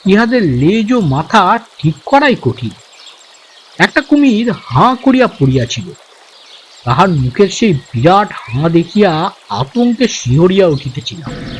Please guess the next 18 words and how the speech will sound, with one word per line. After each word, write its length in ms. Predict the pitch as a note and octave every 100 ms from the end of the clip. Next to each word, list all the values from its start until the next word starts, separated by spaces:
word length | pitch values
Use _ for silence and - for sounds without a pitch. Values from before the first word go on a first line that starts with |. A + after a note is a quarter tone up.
| - - - - -
তবু 280 | F#3 A3 C#4
এখানে 500 | B3+ C#4 C4 G3 C4+ -
একটা 180 | - A#3+
বড় 500 | - F#3+ F3 A#3 C4
গোছের 340 | A#3+ A#3+ B3+
কুমির 400 | - - F#3+ B3
শিকার 380 | - G3+ F3+ D#3
করিতে 280 | D3 C#3 C#3
পারিয়াছিলাম। 600 | A#2+ G#2+ G2 - F#2 - - - - - - - - - - - - _ -
পথ 220 | E3+ C#4 -
তেমন 460 | D4+ C#4+ G#3+ B3+ G#3+ -
ভালো 280 | C#3+ G3+
ছিল 260 | G3+ - A#2
না। 160 | F#2+ - - - - - - - - - -
যতই 380 | F#2 - G#3+ A#3 -
অগ্রসর 540 | A#2+ C#3+ F#3 - G#3
হইতে 260 | G3 F#3+ G#3+
লাগিলাম, 680 | G#3 G#3+ G#3+ C#3+ D#3+ G#3